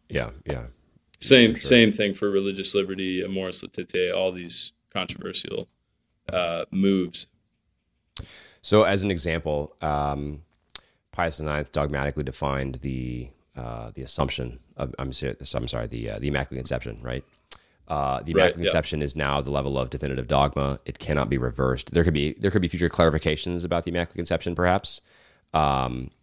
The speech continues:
Speaker 1: possibly, you know, with respect to our Eastern brethren and some of the different understandings of original sin, perhaps. I don't know. I'm just, I'm, I'm speculating
Speaker 2: Yeah,
Speaker 1: at this
Speaker 2: right,
Speaker 1: point. But there,
Speaker 2: right,
Speaker 1: but there, there
Speaker 2: absolutely.
Speaker 1: could be,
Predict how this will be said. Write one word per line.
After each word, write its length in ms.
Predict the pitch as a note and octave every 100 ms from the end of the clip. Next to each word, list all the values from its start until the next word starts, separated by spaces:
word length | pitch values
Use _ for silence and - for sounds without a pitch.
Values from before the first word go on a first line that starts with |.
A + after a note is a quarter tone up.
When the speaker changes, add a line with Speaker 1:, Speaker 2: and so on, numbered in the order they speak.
| -
Speaker 1:
possibly, 800 | - E2+ - E2 E2 D#2 D#2 D#2 -
you 100 | D#2
know, 80 |
with 100 | D2
respect 240 | - - C#2+
to 60 | C#2
our 80 |
Eastern 300 | C2 D2+ C#2+
brethren 400 | C2+ C#2 C#2 C#2
and 100 | B1+
some 100 | C2
of 40 | C2+
the 80 | B1+
different 220 | C2+ A#1+
understandings 440 | C2+ - B1 C2
of 100 | B1+
original 300 | A#1+ A#1 -
sin, 240 | - C2 C#2
perhaps. 380 | B1 B1+ C2
I 60 | A#1+
don't 100 | A#1
know. 120 | A1+
I'm 140 | A1+ A1+
just, 140 | -
I'm, 140 | B1+ - _ -
I'm 100 | -
speculating 340 | - A#2+ A#2
Speaker 2:
Yeah, 40 | G#2
Speaker 1:
at 60 |
this 100 | A#2
Speaker 2:
right, 160 | G#2+ G2
Speaker 1:
point. 100 | -
But 120 | D2
there, 120 | D#2
Speaker 2:
right, 200 | C3+ A2
Speaker 1:
but 60 | -
there, 100 | A#2
there 100 | G2+
Speaker 2:
absolutely. 300 | G2+ D3 -
Speaker 1:
could 40 | G#2
be, 140 | F#2